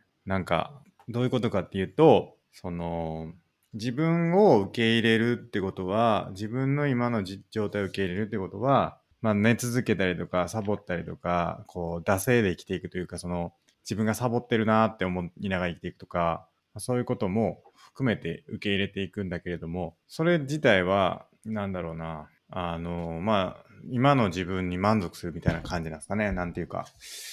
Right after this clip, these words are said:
うーん、なんか、まあ、惰性で生きていけて、それは、なんか多分第一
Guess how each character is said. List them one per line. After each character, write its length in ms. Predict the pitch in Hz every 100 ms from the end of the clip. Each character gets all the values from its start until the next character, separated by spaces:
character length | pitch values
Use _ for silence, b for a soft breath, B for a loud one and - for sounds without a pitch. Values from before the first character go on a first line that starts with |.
| B B B -
う 40 |
ー 40 | 104
ん、 400 | 104 101 101 104
な 80 |
ん 40 | 104
か、 240 | 90 - _
ま 100 | 123
あ、 20 |
惰 160 | 113 123
性 260 | - 151 151
で 140 | 156
生 100 | -
き 20 |
て 100 | 104
い 100 | 92
け 100 | 101
て、 400 | 85 85 82 - 92 -
そ 180 | 147
れ 160 | 151 156
は、 380 | 160 156 107 95
な 80 | 113
ん 40 |
か 60 | 104
多 140 | 147
分 120 | 110
第 240 | 95 151
一 100 | 196